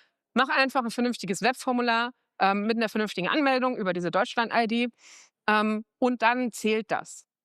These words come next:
Also ihr müsst euch keine Gedanken mehr machen. Da wurde tatsächlich ein großes Problem angegangen. Finde ich sehr gut, dass das auch durchgekommen ist. Außerdem werden, ähm, Standards, die schon länger existieren, weiter gestärkt. X Ö V ist so ein Schlagwort,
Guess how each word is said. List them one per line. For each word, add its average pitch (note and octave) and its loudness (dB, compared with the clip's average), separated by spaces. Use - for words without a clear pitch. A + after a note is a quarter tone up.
Also A3+ 4
ihr A#3+ 2
müsst A#3+ -2
euch - -6
keine A#3 0
Gedanken G3+ 0
mehr E3 0
machen. D#3+ -4
Da G#3+ 6
wurde A#3 0
tatsächlich A3+ -2
ein G3+ 0
großes G3+ -2
Problem E3 -2
angegangen. C4 2
Finde G#3 -2
ich - -6
sehr F3+ 2
gut, A#3+ 0
dass G#3+ -2
das F#3 -4
auch B2+ 2
durchgekommen - -2
ist. - -14
Außerdem C#4 2
werden, A3+ 2
ähm, G3+ 0
Standards, D4 0
die A3+ -8
schon A#3 -4
länger A3 0
existieren, A#3+ -2
weiter F3+ 0
gestärkt. C4+ 0
X - -4
Ö F#3 0
V B3 2
ist A#3 -6
so A#3 -2
ein F#3 -2
Schlagwort, G#3+ 0